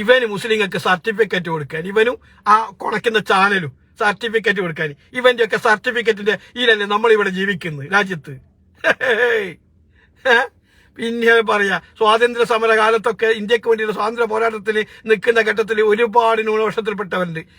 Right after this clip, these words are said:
ഇവനൊക്കെ ഇപ്പം വിശ്വസിക്കുന്ന ആ പ്രസ്ഥാനത്ത് ഏതെങ്കിലും ഒരുത്തെ ആ വഴി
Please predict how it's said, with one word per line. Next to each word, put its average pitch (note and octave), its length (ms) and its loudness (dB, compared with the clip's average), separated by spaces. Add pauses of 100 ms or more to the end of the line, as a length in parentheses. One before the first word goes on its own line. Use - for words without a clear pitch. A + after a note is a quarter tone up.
(180)
ഇവനൊക്കെ A#3+ 600 2
ഇപ്പം A3+ 220 2
വിശ്വസിക്കുന്ന A3 520 2 (360)
ആ - 20 4 (120)
പ്രസ്ഥാനത്ത് G#3+ 540 2
ഏതെങ്കിലും A#3+ 480 4
ഒരുത്തെ A3 360 2 (600)
ആ E4+ 40 6 (160)
വഴി A3+ 260 -2